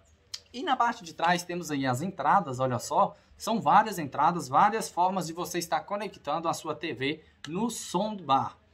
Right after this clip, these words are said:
Aqui temos algumas escritas, o modelo que é o K três,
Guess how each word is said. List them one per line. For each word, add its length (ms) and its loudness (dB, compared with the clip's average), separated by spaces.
Aqui 200 -8
temos 280 -4
algumas 480 0
escritas, 580 -6
o 60 -4
modelo 340 0
que 80 -14
é 40 0
o 80 -2
K 220 -2
três, 600 -4